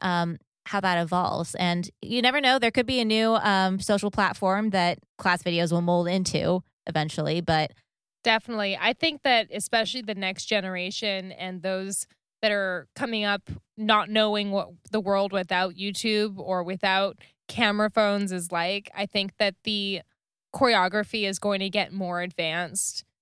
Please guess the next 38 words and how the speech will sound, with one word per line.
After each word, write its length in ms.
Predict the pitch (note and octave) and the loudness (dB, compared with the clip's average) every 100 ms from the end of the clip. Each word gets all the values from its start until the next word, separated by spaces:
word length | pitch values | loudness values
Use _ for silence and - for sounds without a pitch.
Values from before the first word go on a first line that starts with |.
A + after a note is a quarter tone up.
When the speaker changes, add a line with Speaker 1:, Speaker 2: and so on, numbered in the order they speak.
| _ _ | _ _
Speaker 2:
by 160 | G3 | 2
way 260 | F#3 F#3+ F3+ | 4 2 2
of 160 | F3 F3 | 0 -6
integrating 640 | G3+ F#3+ F#3 F#3+ E3+ F3 | -6 -6 -4 -4 -4 -6
camera 760 | - G#3 F#3 F3 F3 E3+ E3 D#3 _ _ _ - | -6 2 2 2 -2 -4 -4 -8 _ _ _ -4
and 520 | G#3+ F#3 F#3 F#3 F#3+ - _ | 0 0 0 -4 -8 -18 _
the 80 | G3 | -6
dance 440 | F#3 E3+ F3 - | -4 -4 -4 -4
movement. 540 | G3+ G3+ A3+ G#3+ A3 - | -2 -4 0 0 0 -2
What 220 | G#3+ F#3 | -4 -2
we 100 | G#3 | -4
would 180 | F#3+ G3 | -2 0
have 220 | F#3 F3+ - | 0 -2 -6
previously 600 | - B3 A3 G#3+ F#3+ G3+ G3+ | -4 -2 0 -2 -2 -4 -4
seen 420 | - G#3 F#3+ F3+ | -2 -2 -2 -4
as 460 | - F3+ F3+ F3+ - | -4 -4 -4 -8 -10
a 140 | E3 E3+ | -8 -8
concept 680 | - F3+ F#3 G3 G3 F#3+ | -4 -4 -2 0 -2 -2
video 680 | G3 G3 G3 F#3+ F#3 F3+ F3+ - _ _ | -4 -2 0 0 0 0 -2 -6 _ _
or 200 | F#3 F#3 | -4 -4
as 460 | - F#3 F#3 F#3 - | -2 -2 -2 -6 -8
even 300 | G#3 F#3+ F#3 | -8 -4 -4
a 60 | E3+ | -2
screen 400 | - - F#3 F#3+ | -4 -2 -4 0
dance, 300 | F3+ F3 F3 | 0 0 -6
I 100 | F3+ | -10
think 180 | G3 F3+ | -6 -6
is 100 | F#3 | -4
gonna 280 | F#3 F3+ E3 | -2 -2 -6
bleed 400 | F#3 G3 G3+ F#3+ | -8 -6 -4 -6
more 260 | E3+ F#3 F3+ | -4 -4 -2
into 640 | F3 F3+ - G3 F3 E3+ - _ _ _ - | -4 -6 -2 -2 -2 -4 -10 _ _ _ 2
class 360 | A#3 F#3+ - | 4 6 2
video. 480 | G3+ G3+ G3 F#3+ G#3 | -2 2 2 2 -2
And 140 | - G3 | -2 -2
I 80 | E3+ | 0
think 320 | G#3 F#3+ - | -2 -4 0
that, 300 | - F3 | 2 2